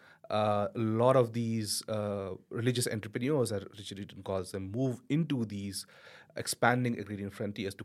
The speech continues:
cut down forests, to mobilize labor, uh,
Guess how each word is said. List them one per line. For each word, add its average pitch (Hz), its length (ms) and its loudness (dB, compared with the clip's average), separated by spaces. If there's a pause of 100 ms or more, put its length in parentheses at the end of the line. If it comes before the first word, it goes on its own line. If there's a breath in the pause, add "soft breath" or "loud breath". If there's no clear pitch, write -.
cut 104 260 -2
down 104 240 0
forests, - 540 -4
to 104 80 -6
mobilize 98 760 -2
labor, 92 520 -6 (480 loud breath)
uh, 95 380 0